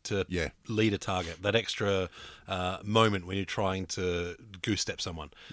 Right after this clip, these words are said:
Speaker 1: So I think it's one of those ones where it won't help either team by any means, 'cause neither of them are the, the scraggers that we saw from Footscray a couple of years back.
Speaker 2: Yeah.
Speaker 1: But, uh, I, I think big guys are still big in the wet, whereas little guys need to work a bit harder.
Speaker 2: It'll be interesting to see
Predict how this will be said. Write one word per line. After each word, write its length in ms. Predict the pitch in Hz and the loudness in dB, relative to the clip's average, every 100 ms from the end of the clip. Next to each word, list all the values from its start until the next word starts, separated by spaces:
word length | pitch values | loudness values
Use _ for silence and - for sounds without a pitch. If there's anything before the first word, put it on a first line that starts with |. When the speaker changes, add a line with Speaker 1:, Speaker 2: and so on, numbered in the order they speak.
| - - | -18 -10
Speaker 1:
So 160 | - 123 | -4 -2
I 60 | |
think 180 | 120 196 | 0 -2
it's 140 | 170 | -2
one 100 | 147 | 0
of 60 | 135 | 2
those 200 | 127 107 | 2 2
ones 280 | 113 110 98 | 0 0 0
where 440 | 107 104 107 110 127 - 156 - | 0 2 0 -2 -8 -14 -14 -8
it 140 | 143 | -2
won't 240 | 120 190 151 | 2 4 4
help 160 | 160 | 4
either 200 | 139 135 | 4 4
team 240 | - 104 107 | 2 0 2
by 120 | 104 | 4
any 120 | 113 | 2
means, 320 | 95 85 151 - | 0 -2 -4 -2
'cause 180 | 107 | 0
neither 340 | 107 120 127 107 | 2 2 4 2
of 80 | 98 | 2
them 80 | |
are 40 | 92 | 2
the, 320 | 90 87 82 | 2 0 -2
the 120 | 87 | -2
scraggers 600 | - 98 98 98 90 82 | -2 2 2 2 0 -4
that 100 | 92 | -6
we 300 | 82 82 82 - - | -8 -8 -10 -14 -12
saw 280 | - 98 85 | -6 -6 -6
from 340 | 90 80 76 - - | -8 -10 -12 -14 -10
Footscray 300 | 110 - 78 | -8 -8 -8
a 40 | |
couple 180 | - - | -8 -10
of 40 | |
years 100 | 85 | -8
back. 140 | 104 110 | -2 -2
Speaker 2:
Yeah. 140 | 80 - - - - _ _ _ | -2 -6 -12 -18 -20 _ _ _
Speaker 1:
But, 300 | 120 - - | -6 -4 -2
uh, 440 | 123 120 123 113 131 - | 0 2 2 0 -8 -6
I, 60 | |
I 20 | 127 | -4
think 260 | 202 - - | -4 -6 -2
big 140 | 175 | -2
guys 340 | 160 165 165 131 | 2 2 2 2
are 40 | |
still 180 | - 143 | 0 0
big 300 | 104 147 175 | 2 0 0
in 80 | 160 | -2
the 60 | |
wet, 200 | 175 214 - _ | 0 -4 -6 _
whereas 300 | - 120 113 | -2 0 0
little 220 | 107 139 135 | 0 0 4
guys 600 | 120 113 113 101 - - | 4 4 4 0 -4 -4
need 140 | 117 - | -4 0
to 60 | |
work 160 | 107 104 | 0 0
a 40 | |
bit 120 | 98 | -4
harder. 320 | 101 95 90 - - - | -4 -4 -4 -10 -10 6
Speaker 2:
It'll 120 | 127 | 8
be 140 | 127 123 | 10 8
interesting 320 | 101 - 92 | 6 0 -2
to 60 | |
see 240 | 82 76 | -2 -6